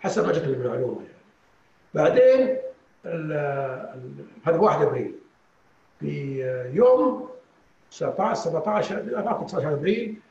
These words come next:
سلمت مفتاح، آه، مكتبي إلى السي او الجديد، كان أمريكي. آه، هو اللي بيتولى إدارة كودو، وكنت أقول له: "كودو زي بنتي."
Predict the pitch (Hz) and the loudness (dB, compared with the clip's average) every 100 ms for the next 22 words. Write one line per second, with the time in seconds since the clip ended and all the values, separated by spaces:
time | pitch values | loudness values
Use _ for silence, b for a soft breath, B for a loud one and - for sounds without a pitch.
0 | _ - 185 240 220 170 - 175 185 - | _ -4 2 4 4 -2 2 4 4 0
1 | - - _ _ _ _ - 123 117 117 | -6 -14 _ _ _ _ -14 -10 -8 -10
2 | 120 - 165 170 196 160 170 165 160 151 | -12 -4 -2 -2 -2 -4 -2 -4 -2 -2
3 | 147 147 - - 208 190 190 180 - - | 0 -2 -6 -4 2 4 6 6 6 4
4 | 175 - 156 139 139 165 - 127 - _ | 2 -2 2 2 2 -2 -6 -10 -14 _
5 | _ _ _ _ _ _ _ _ _ _ | _ _ _ _ _ _ _ _ _ _
6 | _ - 120 113 110 113 - - - 175 | _ -18 -14 -12 -12 -12 -14 -16 0 2
7 | 190 180 156 170 160 156 151 - - - | 4 2 4 4 4 4 4 0 -6 -12
8 | - 127 135 139 135 131 - _ _ - | -6 2 2 4 0 -4 -8 _ _ 2
9 | 147 139 143 151 - _ _ _ _ _ | 4 4 2 -4 -8 _ _ _ _ _
10 | - - 254 220 220 196 131 - - - | -12 -2 2 4 6 6 4 2 0 -8
11 | _ _ _ _ _ _ _ _ - 190 | _ _ _ _ _ _ _ _ -2 2
12 | 190 165 143 131 - - | 4 4 4 4 2 -2